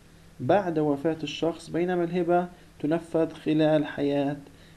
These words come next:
الشخص، وهكلا-، وكلتاهما بمعنى التبرع، الوصية والهبة،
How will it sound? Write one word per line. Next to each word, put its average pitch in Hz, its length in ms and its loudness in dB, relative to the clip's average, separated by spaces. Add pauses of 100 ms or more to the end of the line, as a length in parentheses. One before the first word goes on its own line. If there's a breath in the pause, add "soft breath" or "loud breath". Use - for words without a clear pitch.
(160 loud breath)
الشخص، - 680 -6
وهكلا-، 156 580 0
وكلتاهما 165 880 2
بمعنى 151 640 -2
التبرع، 127 720 -2
الوصية 156 720 -2 (440 loud breath)
والهبة، 135 540 0